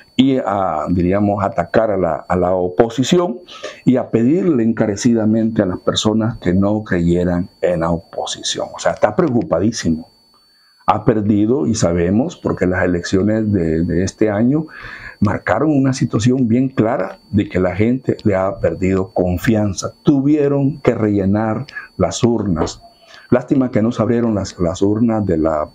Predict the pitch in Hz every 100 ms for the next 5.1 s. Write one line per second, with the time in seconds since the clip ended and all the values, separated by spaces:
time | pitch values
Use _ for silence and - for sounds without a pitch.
0 | - 95 87 - 104 98 104 - 104 110
1 | 117 117 - - - - - - 117 123
2 | 143 127 135 135 139 - - 104 - 101
3 | 117 113 110 107 110 - 110 107 147 151
4 | 160 117 107 101 107 95 104 104 110 107